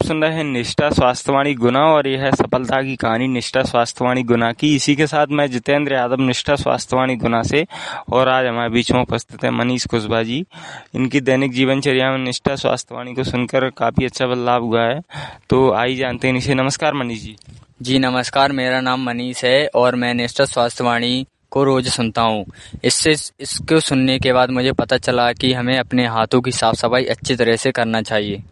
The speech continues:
Speaker 1: जी, तो आप, अ, निष्ठा स्वास्थ्यवाणी पर सुनकर आपके हाथों की साफ सफाई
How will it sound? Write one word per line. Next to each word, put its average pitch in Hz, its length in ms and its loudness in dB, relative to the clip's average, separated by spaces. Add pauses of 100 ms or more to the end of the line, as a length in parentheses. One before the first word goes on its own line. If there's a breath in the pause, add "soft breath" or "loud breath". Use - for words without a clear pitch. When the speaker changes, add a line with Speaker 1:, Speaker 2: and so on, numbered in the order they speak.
Speaker 1:
जी, 117 220 -4
तो 120 280 2
आप, 120 260 4
अ, 123 540 0
निष्ठा 120 360 -4
स्वास्थ्यवाणी 120 520 0
पर 117 140 -2
सुनकर 120 320 -2
आपके 120 280 0
हाथों 117 300 0
की 127 60 0
साफ - 240 0
सफाई 117 500 -4